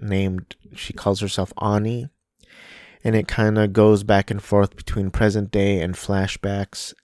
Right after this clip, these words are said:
and her character in the past, spoiler alert for Lucky-,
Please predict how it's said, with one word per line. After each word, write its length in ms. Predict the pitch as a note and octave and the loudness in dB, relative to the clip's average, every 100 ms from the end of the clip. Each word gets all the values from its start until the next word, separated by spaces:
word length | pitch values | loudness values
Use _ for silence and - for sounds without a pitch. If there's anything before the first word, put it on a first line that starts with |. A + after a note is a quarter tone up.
| _ | _
and 480 | G2+ F#2+ F#2 F2 - _ _ _ G3+ - - _ _ - _ _ _ _ _ _ - | -2 0 0 -4 -10 _ _ _ -10 -10 -14 _ _ -20 _ _ _ _ _ _ -16
her 220 | - A#2 | 0 2
character 800 | G#2+ - A2+ A2 - A#2 G#2+ G#2+ | 2 2 4 4 2 2 2 2
in 240 | - G#2+ F#2 | 0 -4 -6
the 80 | F2+ | -4
past, 680 | - A2+ G#2 G#2 - - - | -4 0 0 -2 -6 -14 -16
spoiler 520 | - - B2 B2 G#2+ | -16 -2 4 4 6
alert 380 | G2 F#2+ F2+ - | 4 2 0 -4
for 160 | - G2+ | -6 -2
Lucky-, 400 | F#2 - G#2+ | -2 -2 -4